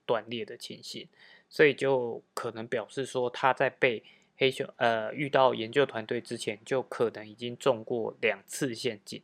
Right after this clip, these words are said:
了。那等于是说，其实，呃，黑熊，这只黑熊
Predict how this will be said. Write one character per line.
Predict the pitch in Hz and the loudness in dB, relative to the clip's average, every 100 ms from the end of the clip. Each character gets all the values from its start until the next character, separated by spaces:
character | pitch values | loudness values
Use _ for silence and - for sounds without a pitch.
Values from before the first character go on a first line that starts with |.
| - | -18
了。 | - _ _ _ _ _ _ _ _ _ _ _ _ - _ _ _ | -20 _ _ _ _ _ _ _ _ _ _ _ _ -20 _ _ _
那 | - 170 131 | -2 0 0
等 | - 113 | 0 -2
于 | 117 | -2
是 | - 165 135 - | -2 -2 -2 -8
说， | - - 139 139 135 135 131 | -8 0 4 4 4 0 -2
其 | - 123 | -8 -8
实， | 127 120 120 _ _ _ _ _ _ | -6 -6 -8 _ _ _ _ _ _
呃， | 123 117 113 113 | 0 2 2 -2
黑 | - 151 | -2 -2
熊， | - 117 _ _ - | -2 -8 _ _ 2
这 | 165 | 2
只 | 147 143 | 4 0
黑 | 139 143 | 2 2
熊 | 135 117 | 2 -2